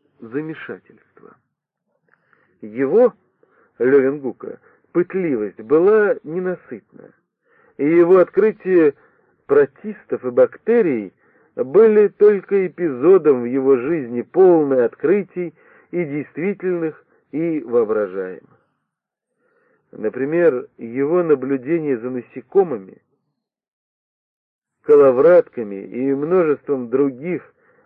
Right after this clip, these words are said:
анималькулий были равным образом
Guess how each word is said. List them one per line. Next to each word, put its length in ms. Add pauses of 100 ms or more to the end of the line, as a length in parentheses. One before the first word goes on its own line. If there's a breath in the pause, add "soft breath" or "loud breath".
анималькулий 1160 (840)
были 320
равным 600
образом 640